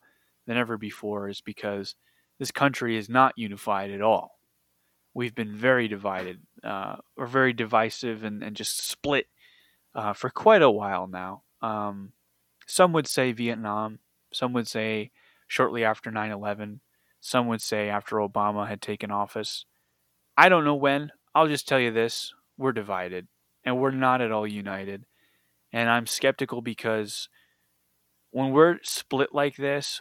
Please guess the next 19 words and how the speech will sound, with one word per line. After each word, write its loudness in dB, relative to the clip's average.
we -2
can't -6
make -4
a -4
decision -8
and -14
we -8
can't -10
move -8
anything. -14
You -6
know, -4
when -4
we're 0
split -4
like -4
this, -4
we -10
have -8